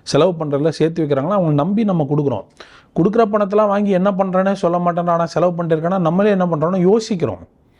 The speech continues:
நம்ம அதிக பணத்தை கொடுத்து அவங்க வாழ்க்கையை அழிச்சிடக்கூடாதுன்னு நினைக்கிறோம். நமக்கு இவ்வளோ கரிசனை இருக்கும்போது தேவனுக்கும் அதே அன்பு கலந்த கரிசனை தான்.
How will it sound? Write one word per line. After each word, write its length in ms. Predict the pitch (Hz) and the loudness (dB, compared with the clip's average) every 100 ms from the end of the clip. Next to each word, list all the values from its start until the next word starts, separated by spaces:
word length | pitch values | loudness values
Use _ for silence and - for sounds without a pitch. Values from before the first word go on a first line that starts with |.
| _ _ - - _ | _ _ -20 -20 _
நம்ம 200 | - 131 | -4 0
அதிக 280 | 123 190 226 | 2 4 2
பணத்தை 400 | 185 180 185 185 | 2 -2 -2 -2
கொடுத்து 420 | 165 165 170 220 | 0 -2 0 2
அவங்க 220 | 175 151 131 | 2 2 2
வாழ்க்கையை 480 | 143 190 185 160 | 2 0 2 2
அழிச்சிடக்கூடாதுன்னு 540 | 175 - 190 160 156 151 | 2 0 -2 0 0 0
நினைக்கிறோம். 400 | 139 123 117 107 | -2 -2 -4 -2
நமக்கு 400 | 143 196 185 190 | 0 0 0 -2
இவ்வளோ 260 | 208 196 - | 2 0 0
கரிசனை 420 | 170 220 240 240 | 0 0 -2 -2
இருக்கும்போது 680 | 214 160 151 131 123 175 320 _ - _ 151 | 0 0 -2 -2 2 0 -2 _ -20 _ 4
தேவனுக்கும் 500 | 208 240 214 190 240 - | 4 4 0 -2 -4 -2
அதே 440 | 143 147 175 220 | 0 2 4 2
அன்பு 320 | 160 165 185 180 | 2 0 2 2
கலந்த 300 | 170 175 175 | 2 0 0
கரிசனை 420 | 147 143 147 127 | 0 0 0 0
தான். 280 | 92 85 | -2 -6